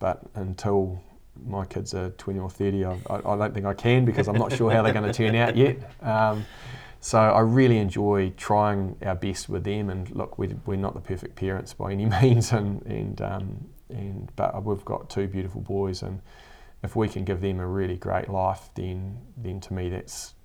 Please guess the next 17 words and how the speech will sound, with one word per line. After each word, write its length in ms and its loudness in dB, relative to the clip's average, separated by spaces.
that's 300 -12
really 200 -6
special, 400 -8
because 760 -10
we're, 340 -8
we're 160 -6
mortal, 480 2
and, 180 -2
and 300 -4
we 120 0
really 280 2
rely 360 2
on 80 -2
the 60 -4
next 200 -8
generation 640 -6
to, 280 -8